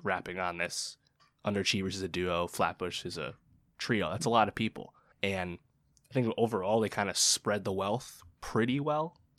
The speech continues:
It felt like, I think Joey and maybe Nick Caution were probably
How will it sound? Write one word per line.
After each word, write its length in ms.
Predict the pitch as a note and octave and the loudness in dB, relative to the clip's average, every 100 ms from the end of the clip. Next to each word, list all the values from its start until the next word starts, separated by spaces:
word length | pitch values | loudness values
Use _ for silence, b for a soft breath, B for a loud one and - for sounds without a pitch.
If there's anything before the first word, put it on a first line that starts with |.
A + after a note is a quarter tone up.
| - | -18
It 120 | - | -6
felt 240 | - G#2+ | 0 0
like, 200 | G#2+ G2 | 0 -4
I 40 | F#2+ | -4
think 280 | G#2+ F#2 | -6 -8
Joey 680 | - G#2 A2 A2+ A2+ G#2+ G#2 | -6 0 2 2 2 -2 -4
and 240 | F#2+ F#2 F#2+ | -4 -4 -6
maybe 220 | G2+ G2 | -6 -4
Nick 220 | G2 G2 - | -4 -4 0
Caution 500 | G2+ F#2+ - G#2+ G2+ | 4 4 2 -2 -2
were 100 | F#2 | -6
probably 640 | - G2 G2 G2+ F#2+ G2 | -2 0 0 0 -2 -6